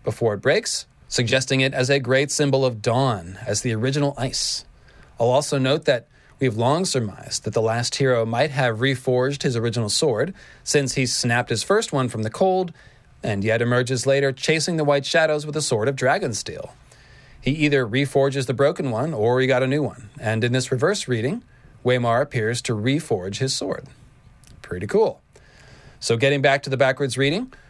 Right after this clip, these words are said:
Wazor Ahai passes the test of the others, rises, reforges his sword.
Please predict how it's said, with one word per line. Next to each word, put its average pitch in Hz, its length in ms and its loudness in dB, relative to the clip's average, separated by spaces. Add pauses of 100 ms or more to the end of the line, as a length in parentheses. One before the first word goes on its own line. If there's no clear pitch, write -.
(220)
Wazor 120 400 2
Ahai 135 260 2
passes 143 520 0
the 120 80 -2
test 110 320 -2
of 110 80 0
the 107 140 -4
others, 202 440 0 (420)
rises, 151 720 0 (280)
reforges 135 560 0
his 127 140 0
sword. 87 360 -4